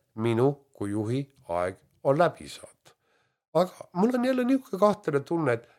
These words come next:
ma ei pea mitte kellegile ütlema, kes, kes ma nüüd olen. Sest millegipärast seda vangerdust, mis seal taevas toimub, meile infot ei anta.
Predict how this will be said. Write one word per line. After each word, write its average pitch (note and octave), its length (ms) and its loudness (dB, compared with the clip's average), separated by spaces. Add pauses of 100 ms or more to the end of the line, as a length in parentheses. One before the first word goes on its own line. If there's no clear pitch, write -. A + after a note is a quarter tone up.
(140)
ma B2 200 4
ei A#2 60 2
pea A2 220 -2
mitte A#2 480 -4
kellegile A#2+ 680 -4 (120)
ütlema, B2+ 600 -2 (360)
kes, A#2 280 -2 (840)
kes D3 180 -2
ma F3 120 2
nüüd F3 160 0
olen. D#3+ 320 2 (600)
Sest - 440 -4 (320)
millegipärast G#2+ 880 0
seda B2 240 -2
vangerdust, D3 800 4
mis A2 160 -10
seal A#2+ 160 -4
taevas B2+ 560 -2
toimub, - 560 -10 (560)
meile B2+ 520 2 (120)
infot - 480 -8 (100)
ei B2 300 -4 (160)
anta. - 560 -4